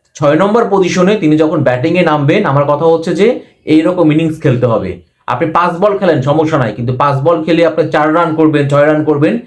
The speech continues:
এইরকমটা হবে না। আপনি পাঁচ বল খেলবেন, দশ রান করবেন, এগারো রান করবেন, বারো রান করবেন,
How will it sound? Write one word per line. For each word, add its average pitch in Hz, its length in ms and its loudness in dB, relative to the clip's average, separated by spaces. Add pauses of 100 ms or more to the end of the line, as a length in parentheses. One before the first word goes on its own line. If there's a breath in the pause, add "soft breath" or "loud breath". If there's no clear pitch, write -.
(180 loud breath)
এইরকমটা 156 480 0
হবে 113 220 -2
না। 90 240 -6 (180 soft breath)
আপনি 135 240 -4
পাঁচ 139 220 0
বল 156 200 2
খেলবেন, 160 360 0
দশ 131 280 0
রান 156 160 0
করবেন, 156 340 2
এগারো 131 360 0
রান 151 180 0
করবেন, 165 220 0
বারো 127 200 2
রান 127 220 0
করবেন, 101 440 -4